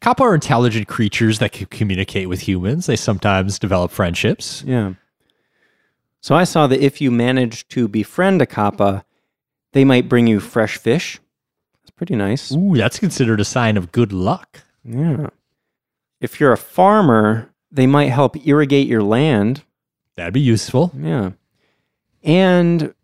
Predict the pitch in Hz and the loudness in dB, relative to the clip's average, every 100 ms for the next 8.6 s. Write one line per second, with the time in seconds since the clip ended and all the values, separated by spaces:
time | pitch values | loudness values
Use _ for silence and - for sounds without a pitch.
0 | _ 147 127 139 165 190 160 - - 190 | _ -6 0 2 4 4 2 -2 -2 2
1 | 208 147 120 127 - _ _ - 131 123 | 4 4 2 0 -8 _ _ 0 2 2
2 | - - 190 190 165 131 139 147 113 95 | -2 -2 0 2 2 2 2 2 2 0
3 | 92 - 110 - 107 98 98 117 - - | -4 -8 -10 -4 -2 -2 -2 -4 -10 -12
4 | _ _ _ _ _ _ _ - 135 127 | _ _ _ _ _ _ _ -6 0 4
5 | 143 170 175 147 139 123 139 - 123 110 | 4 4 2 4 2 2 0 0 0 0
6 | - 113 113 110 104 - 117 110 - 117 | 0 0 2 2 0 0 -2 -2 -2 0
7 | 113 104 117 110 104 113 101 104 101 - | 0 2 0 0 2 0 0 -2 -2 -6
8 | 104 113 - 92 87 - | -2 0 0 -2 -2 -6